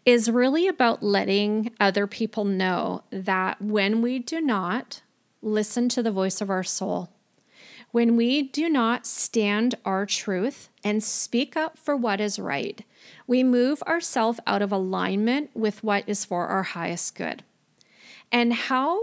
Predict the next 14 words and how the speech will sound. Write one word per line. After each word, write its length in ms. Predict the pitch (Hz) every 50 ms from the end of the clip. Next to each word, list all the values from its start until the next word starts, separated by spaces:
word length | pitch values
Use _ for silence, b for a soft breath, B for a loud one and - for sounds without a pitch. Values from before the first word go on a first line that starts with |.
| 494 480
we 260 | 302 262 254 254 262 254
can 540 | - - - 269 262 240 233 226 226 226
figure 460 | 233 - - - 247 220 214 247 247 -
out 240 | 220 196 202 208 208
when 180 | 214 214 196 208
we 140 | 208 202 202
are 160 | 214 220 - -
out 160 | 180 180 190
of 80 | 208 214
alignment 640 | 226 208 196 180 175 - 185 202 226 269 294 277 -
is 160 | - 202 190
super, 640 | - - - - - 185 175 - 208 196 196 196 - _ _ -
super 400 | - - - - 196 185 190 -
easy. 400 | 156 175 170 170 - - -